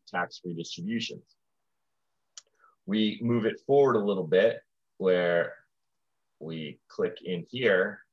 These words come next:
and now we put together a customized life insurance report that says, "Okay, this client has four years until they're a millionaire," right? Four years until their estimated time to a million. Um, we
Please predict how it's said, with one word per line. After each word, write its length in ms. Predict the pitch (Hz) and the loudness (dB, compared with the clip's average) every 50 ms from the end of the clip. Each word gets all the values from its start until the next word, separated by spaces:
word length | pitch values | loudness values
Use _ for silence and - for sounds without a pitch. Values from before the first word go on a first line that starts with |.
| _ _ _ - | _ _ _ -6
and 120 | 98 101 104 | -4 -2 0
now 180 | 104 113 127 | 2 4 4
we 120 | 139 139 - | 4 4 2
put 140 | - - | -2 -2
together 380 | - 101 92 104 98 98 98 90 | -2 -2 2 4 4 6 4 4
a 200 | - - - - 120 | 2 -2 -6 -2 -2
customized 540 | 117 117 - - 104 98 95 95 92 - - | 0 0 -2 -4 -4 -2 -2 -2 -2 -2 0
life 240 | 90 95 101 - | 2 2 2 0
insurance 500 | 110 101 98 - - 80 78 73 71 - - | -2 -6 -8 -6 -6 -8 -8 -8 -10 -12 -18
report 480 | - - _ - 98 90 - - - - _ _ - - - _ _ _ _ | -20 -16 _ -4 -2 -2 -2 -2 -4 -10 _ _ -20 -20 -20 _ _ _ _
that 140 | 180 - - | -2 0 2
says, 240 | - 120 117 - - | 4 6 6 6 6
"Okay, 480 | - - 123 - - - - - - 85 | 6 6 6 6 6 6 6 4 4 4
this 220 | 107 117 113 - | 2 0 0 0
client 440 | - - - 113 113 110 101 95 98 98 | -6 -4 0 0 2 2 0 0 -2 -2
has 200 | 87 - - - _ - | -4 -4 -6 -14 _ -2
four 220 | 107 110 113 113 | 4 4 6 6
years 460 | 104 101 104 107 104 101 101 98 - | 4 0 -2 -2 -2 -2 -2 -4 -6
until 320 | 92 87 - 90 87 87 85 | -8 -6 -2 0 0 2 2
they're 260 | 87 87 87 90 87 | 2 0 0 0 -2
a 40 | 85 | -2
millionaire," 580 | 85 85 82 80 78 76 73 73 76 87 107 120 - _ _ _ _ _ _ - | -2 -2 -2 -2 -4 -6 -8 -8 -10 -10 -12 -14 -16 _ _ _ _ _ _ 0
right? 240 | - - - - - - _ | 2 2 2 2 -2 -6 _
Four 160 | 107 113 107 | 2 2 2
years 320 | 101 101 101 98 92 - | 2 0 -4 -4 -6 -6
until 200 | 95 90 101 90 | -8 -4 -2 0
their 200 | 87 82 - - | 0 0 0 -2
estimated 460 | 95 95 - - 92 92 90 90 87 - | -6 -8 -8 -8 -4 -4 -2 -4 -4 -6
time 180 | 87 82 85 82 | -8 -8 -8 -8
to 120 | - 90 | -8 -8
a 40 | 82 | -6
million. 440 | 80 80 78 73 69 65 - - - _ _ _ _ _ - _ _ _ _ _ _ _ 82 | -6 -6 -6 -6 -8 -10 -12 -14 -18 _ _ _ _ _ -20 _ _ _ _ _ _ _ -8
Um, 400 | 82 82 80 78 76 76 78 - _ _ _ _ | -4 -4 -2 -2 -4 -6 -10 -14 _ _ _ _
we 400 | 87 95 92 92 92 92 87 - | -8 -4 -2 -2 0 -2 -2 -4